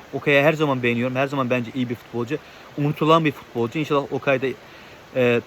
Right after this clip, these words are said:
takımda tutulur. Bence faydalı olabilir diye düşünüyorum. Orkun elli beşte girdi. Orkun'a da hemen geleyim. Orkun tabii, e, Feyenoord'dan Benfica'ya çok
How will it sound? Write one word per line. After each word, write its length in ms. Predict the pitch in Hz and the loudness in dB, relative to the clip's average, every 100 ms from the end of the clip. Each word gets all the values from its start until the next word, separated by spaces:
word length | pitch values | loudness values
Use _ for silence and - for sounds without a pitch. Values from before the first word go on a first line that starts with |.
| - | -2
takımda 280 | 131 143 135 | -2 -2 -6
tutulur. 360 | - 151 143 | -4 -4 -2
Bence 220 | 135 135 | -2 -2
faydalı 380 | 127 135 135 135 | 0 2 4 2
olabilir 440 | 139 123 127 139 123 | 2 2 2 0 -2
diye 140 | 110 | -2
düşünüyorum. 440 | 101 - 120 165 151 - - - - - | -4 -6 -4 -4 -8 -20 -20 -20 -20 -4
Orkun 260 | 151 156 196 | 0 2 2
elli 200 | 160 156 | 0 2
beşte 280 | 156 - 147 | 0 0 -2
girdi. 260 | 131 117 | -2 -2
Orkun'a 400 | 139 139 131 143 | -2 -2 -2 -2
da 40 | 135 | -2
hemen 220 | 127 117 | -2 -2
geleyim. 240 | 113 135 143 | -2 -4 -2
Orkun 340 | 151 147 160 - | -2 -2 -4 -4
tabii, 280 | 139 135 120 | -2 -2 0
e, 180 | 127 120 - - - | 0 0 -4 -20 -6
Feyenoord'dan 480 | 131 139 143 - 135 | -2 0 -2 -4 -4
Benfica'ya 400 | 127 127 - 131 - | -2 -4 -2 -2 0
çok 160 | 151 | -2